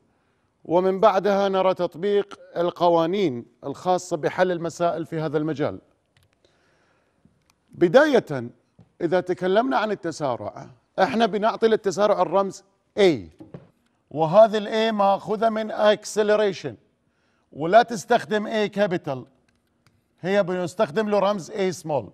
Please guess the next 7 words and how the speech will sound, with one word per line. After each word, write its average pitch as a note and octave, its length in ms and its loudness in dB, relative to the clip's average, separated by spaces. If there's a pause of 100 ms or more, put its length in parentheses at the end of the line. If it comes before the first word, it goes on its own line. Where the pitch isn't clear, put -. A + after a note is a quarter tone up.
(540)
كتعريف، G3+ 800 2 (280)
يعرف F#3 640 2
هذا B3 260 4
التسارع E3+ 720 2 (500)
بأنه F#3+ 960 0 (1300)
المعدل G3 920 0
الزمني A3+ 1000 -2